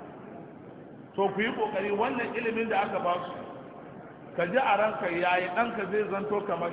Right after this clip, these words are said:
Sheikh Jafar Mahmud nan gaba. Me yiwa Sheikh Jafar bai samu kammala Qur'ani lokacin da ɗanka yake kamar ɗanka nan ba.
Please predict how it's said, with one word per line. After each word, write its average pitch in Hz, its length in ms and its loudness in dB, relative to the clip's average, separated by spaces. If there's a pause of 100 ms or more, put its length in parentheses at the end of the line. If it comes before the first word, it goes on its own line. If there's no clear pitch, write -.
Sheikh 196 220 -4
Jafar 180 340 -4
Mahmud 156 420 -4 (640)
nan 175 200 0
gaba. 123 200 -4 (1900)
Me 156 140 -4
yiwa 226 280 6 (1000)
Sheikh 247 280 8
Jafar 226 420 6
bai 190 200 4
samu 196 360 4
kammala 247 500 4
Qur'ani 214 680 2
lokacin 208 560 2
da 190 100 2
ɗanka 202 340 0
yake 175 360 -2 (200)
kamar 165 280 2
ɗanka 196 360 0
nan 156 180 -4
ba. 113 100 -4